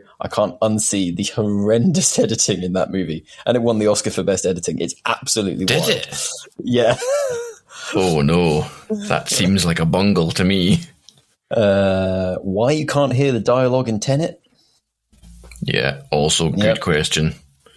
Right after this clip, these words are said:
Speaker 1: Yep. Uh, so yeah, I recommend, uh, going to that one,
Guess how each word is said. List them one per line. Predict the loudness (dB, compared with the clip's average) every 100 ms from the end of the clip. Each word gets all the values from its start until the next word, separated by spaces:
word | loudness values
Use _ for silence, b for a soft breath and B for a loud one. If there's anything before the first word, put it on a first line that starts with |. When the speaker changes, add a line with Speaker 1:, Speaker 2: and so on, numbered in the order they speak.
| b -2
Speaker 1:
Yep. | 0 0 -6 _ _ 2
Uh, | 4 4
so | 2
yeah, | 0 2 2
I | 2 4
recommend, | 2 0 -2 -2 -2 -2 -4 -8 -12 -12
uh, | -8 -6 -4 -4 -4 -4 -6 -6
going | -4 -4 -4
to | -4
that | -4
one, | -4